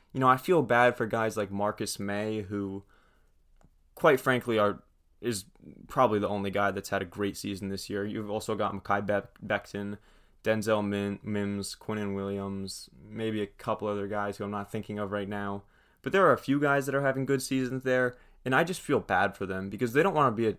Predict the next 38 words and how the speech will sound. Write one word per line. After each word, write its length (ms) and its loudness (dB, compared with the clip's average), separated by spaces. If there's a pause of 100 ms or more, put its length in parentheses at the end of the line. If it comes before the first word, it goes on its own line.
(100)
part 220 4
of 60 -2
a 40 -2
team 220 -4
that's 120 -6
going 200 -4
oh 120 0
and 120 -2
sixteen, 360 -4
and 160 -4
especially 640 2
when 180 -2
it's 140 -6
a 60 -10
coach's 580 -4 (300)
error 560 0
that 240 0
leads 260 -4
to 60 -8
them 160 -4
to 100 -8
lose 240 -4
the 80 -6
game. 400 -6 (680)
Marcus 360 0
May 140 0
was 140 0
saying 240 -2
it 80 0
all, 240 2
all 240 2
press 260 0
conference 320 -8
after 220 -6
the 40 -6
game. 180 -6
He 60 -6
said, 300 -4